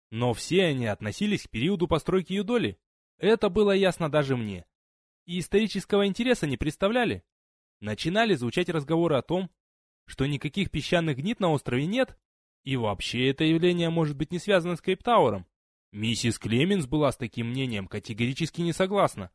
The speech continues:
Нужно расширить географию поисков. Её глаза горели фанатизмом.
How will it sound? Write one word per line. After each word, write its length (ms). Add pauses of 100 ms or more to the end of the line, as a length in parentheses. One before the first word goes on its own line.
(560)
Нужно 480
расширить 460
географию 540
поисков. 500 (480)
Её 260
глаза 360
горели 300
фанатизмом. 640